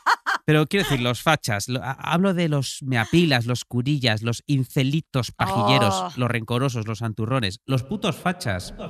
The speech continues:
Speaker 1: Es que no los aguanto. Mira, hace poco salió una campaña para hablar de la sexualidad en mujeres de más de sesenta y setenta años.
Speaker 2: De acuerdo,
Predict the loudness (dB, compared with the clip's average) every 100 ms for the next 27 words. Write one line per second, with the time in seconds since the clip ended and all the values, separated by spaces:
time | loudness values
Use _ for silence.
0 | -10 -12 -8 -4 0 0 2 2 2 0
1 | -2 -2 -2 -2 2 2 2 -2 0 0
2 | 0 0 0 2 2 2 0 0 -2 -2
3 | -6 -6 -4 -2 0 -2 -2 -2 -2 -2
4 | -2 -2 -4 -4 -2 -2 -4 -8 -16 _
5 | -8 -6 -4 -2 2 2 2 0 -2 -4
6 | -4 -2 -4